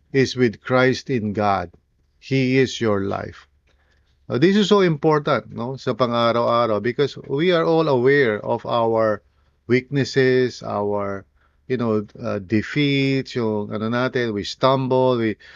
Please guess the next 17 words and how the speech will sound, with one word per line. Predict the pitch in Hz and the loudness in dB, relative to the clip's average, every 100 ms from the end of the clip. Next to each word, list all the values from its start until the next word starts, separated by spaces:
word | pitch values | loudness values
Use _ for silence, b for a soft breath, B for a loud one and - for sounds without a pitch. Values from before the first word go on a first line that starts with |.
| B B | B B
we, | 123 113 107 107 110 113 | -2 0 -2 -4 -8 -10
you | 123 | -6
know, | 113 113 113 | -4 -4 -4
we | 110 107 | -4 -2
do | 117 139 | 0 0
things | - 135 131 - | 2 0 0 -4
na | 113 110 | -4 -2
alam | 110 110 110 | -2 -2 -2
natin | 110 110 110 104 | -2 -2 -4 -4
hindi | 104 | -4
tama, | - 123 123 123 117 | 0 0 2 -2 -4
so | 113 104 | -4 -4
we | 104 | -2
ask | 104 - | -4 -4
God | 117 110 107 | -2 0 -2
for | 107 | -6
forgiveness. | - 107 95 117 120 117 113 | -4 -4 -2 0 0 -2 -6